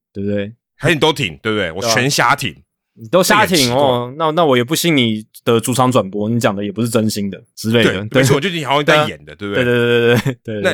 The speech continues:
Speaker 2: 人家，人家很明显感觉到你在演，那就觉得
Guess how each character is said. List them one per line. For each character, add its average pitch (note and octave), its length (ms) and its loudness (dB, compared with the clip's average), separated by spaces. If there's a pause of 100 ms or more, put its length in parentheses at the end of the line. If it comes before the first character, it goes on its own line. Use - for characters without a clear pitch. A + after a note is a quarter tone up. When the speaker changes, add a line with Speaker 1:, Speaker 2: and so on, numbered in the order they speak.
Speaker 2:
人 E3+ 100 -2
家， A3+ 120 0 (280)
人 F#3+ 160 0
家 A#3 120 2
很 E3 80 -4
明 C#3 100 -2
显 E3+ 140 0
感 A#2+ 100 -2
觉 B2 140 -6
到 D#3 100 0
你 B2 60 -4
在 D3 100 0
演， B2+ 180 -2
那 D#3+ 80 -2
就 E3+ 160 -8
觉 A#2 200 -4
得 A#2 200 -2